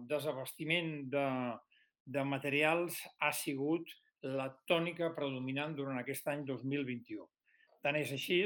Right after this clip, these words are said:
que el famós tema de microchips ha afectat a totes les produccions d'automòbils, i no solament europees, sinó pràcticament mundials. Possiblement podria posar com a excepció, doncs, les empreses xineses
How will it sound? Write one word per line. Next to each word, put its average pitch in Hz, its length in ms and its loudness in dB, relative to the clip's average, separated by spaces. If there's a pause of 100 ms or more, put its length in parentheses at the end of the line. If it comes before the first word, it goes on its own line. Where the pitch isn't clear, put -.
(120)
que - 80 -4
el 120 120 -4
famós 135 340 -2
tema 143 260 2
de 127 120 0
microchips 135 720 2 (320)
ha 156 80 2
afectat 165 640 2
a 131 80 -2 (120)
totes 180 360 4
les 131 240 -4
produccions 160 720 -2 (400)
d'automòbils, 143 960 0 (500)
i 135 380 6
no 135 160 2
solament 123 480 -4
europees, 120 720 2
sinó 127 400 -4
pràcticament 127 560 -4
mundials. 127 640 2 (720)
Possiblement 139 600 0
podria 135 380 0
posar 127 320 0
com 131 140 -2
a 127 80 -2
excepció, 139 720 2 (320)
doncs, 127 180 -4
les 117 220 -2
empreses 131 560 -2
xineses 143 640 0